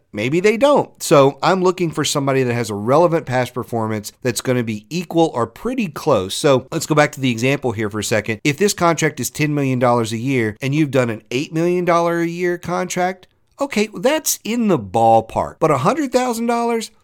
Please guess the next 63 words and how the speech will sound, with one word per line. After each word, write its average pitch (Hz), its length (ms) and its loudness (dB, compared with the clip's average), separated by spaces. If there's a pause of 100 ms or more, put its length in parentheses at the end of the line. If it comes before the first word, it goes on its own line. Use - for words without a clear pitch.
(100)
that's 131 240 0
not 123 180 2
in 117 80 -2
the 104 100 -2
ballpark. 92 640 -4
So 170 140 0
they're 202 160 4
looking 226 400 -2
for 180 160 -4
you 160 160 0
to 143 80 -2
be 131 380 -2
similar 135 840 0
in 107 300 -6
size 131 640 0
and 104 180 -4
scope. - 640 -2
That's 135 260 -2
one 135 260 -2
thing 123 200 -4
they're 104 140 -2
looking 101 340 -6
for. 104 340 -4
They're 156 160 4
also 226 360 2
looking 135 340 2
at, 127 160 0
"Hey, 175 200 -4
have 147 180 -6
you 156 80 -2
done 147 300 -2
this 151 180 -2
for 135 180 -4
the 123 100 0
government? 120 600 -2
Maybe 170 240 0
you've 156 120 0
only 156 200 0
done 135 220 -2
this 127 180 -2
for 127 140 -6
commercial, 117 500 -2
or 98 80 -4
maybe 160 240 0
you've 156 140 -2
only 160 160 2
done 139 160 0
it 131 100 -6
for 123 120 0
a 110 40 0
hospital," 113 680 -2
and 123 120 -4
they 175 60 2
have 185 100 0
a 151 80 -2
totally 165 420 0
different 131 380 -2
type 117 240 -4
of 101 100 -6
thing. 143 320 0
So 131 260 -2
is 214 160 0
it 247 140 -4